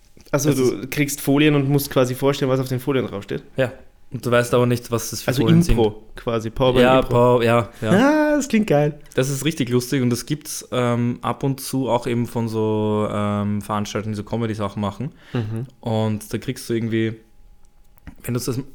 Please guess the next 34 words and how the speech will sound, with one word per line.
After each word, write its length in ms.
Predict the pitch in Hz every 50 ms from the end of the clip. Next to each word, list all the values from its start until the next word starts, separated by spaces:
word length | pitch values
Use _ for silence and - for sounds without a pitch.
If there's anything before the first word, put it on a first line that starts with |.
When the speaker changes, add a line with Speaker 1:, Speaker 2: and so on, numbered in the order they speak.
| - -
Speaker 2:
du 80 | 131
musst 120 | 131 131 -
halt 120 | 131 113
so 80 | - 120
lustig 340 | 117 123 123 - - 107
wie 80 | 98 101
möglich 300 | 101 101 98 101 95 92
machen, 280 | 104 95 - - - -
oder? 120 | 95 98
Speaker 1:
Mhm. 120 | 131 117 120
Speaker 2:
Und 180 | 131 - - -
die 80 | 107
am 140 | 113 107 104
meisten 260 | 101 101 101 104 -
Scheiße 320 | 107 - - 98 95 - -
labern, 320 | 107 98 95 92 107 98
was 140 | 98 95 -
geht. 240 | - 107 107 - - - - - - - _ - - _ - _ _ - _ _ - _ _ _ _ _ _ _ _ _
Und 580 | - 127 123 120 117 117 117 117 110 113 - - - _ _ _ _ _ _ _ _ _ _ _ _ - _ _ - - - - - _ _ _
ich 120 | - 135 -
stell 100 | - 156
mir 80 | 160
das 100 | 175 175
ganz, 180 | 175 170 147 143
ganz 180 | - 151 147 -
cool 80 | - 175
vor. 220 | 170 - 120 - - - - - - - -
Das 200 | - 139 139 -
würde 120 | 123 107 95
ich 60 | 98
gerne 140 | - 90 92
mal 40 | 95 104
machen. 180 | 101 - - - - - - - - -
Speaker 1:
Hm. 140 | 123 110